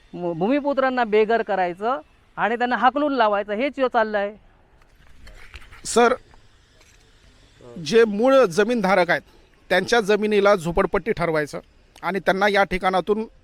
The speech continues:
Speaker 2: बाहेर काढायचं, हे जे काही अधिकारी वर्ग आणि बिल्डरच्या माध्यमातून संपूर्ण महाराष्ट्रभरामध्ये चालू आहे, त्यावरती सांगा.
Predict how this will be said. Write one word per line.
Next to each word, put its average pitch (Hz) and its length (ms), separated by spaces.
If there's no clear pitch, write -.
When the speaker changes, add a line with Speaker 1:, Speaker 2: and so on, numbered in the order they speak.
Speaker 2:
बाहेर 175 380
काढायचं, 151 400
हे 190 120
जे 226 120
काही 220 180
अधिकारी 190 440
वर्ग 190 220
आणि 190 140
बिल्डरच्या 170 460
माध्यमातून 180 460
संपूर्ण 196 420
महाराष्ट्रभरामध्ये 180 800
चालू 139 240
आहे, - 80
त्यावरती 202 380
सांगा. 123 180